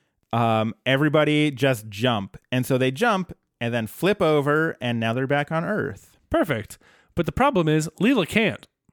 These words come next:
Speaker 1: Her leg has been broken this whole time.
Speaker 2: Uh, this is when Fry climbs to the tallest point of Planet Express and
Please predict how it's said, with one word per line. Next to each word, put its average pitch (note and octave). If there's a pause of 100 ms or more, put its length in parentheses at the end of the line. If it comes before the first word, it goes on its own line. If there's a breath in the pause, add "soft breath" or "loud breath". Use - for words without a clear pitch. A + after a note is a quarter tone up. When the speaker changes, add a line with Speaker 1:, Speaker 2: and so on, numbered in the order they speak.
(140)
Speaker 1:
Her G#3+
leg G3+
has F3
been B2+
broken C3
this G#2
whole D3+
time. F#2 (520)
Speaker 2:
Uh, C#3
this F3
is E3+
when D3+
Fry D#3
climbs F3+
to D#3+
the D3+
tallest G#3
point G#3
of D#3+
Planet F3
Express D3+
and F3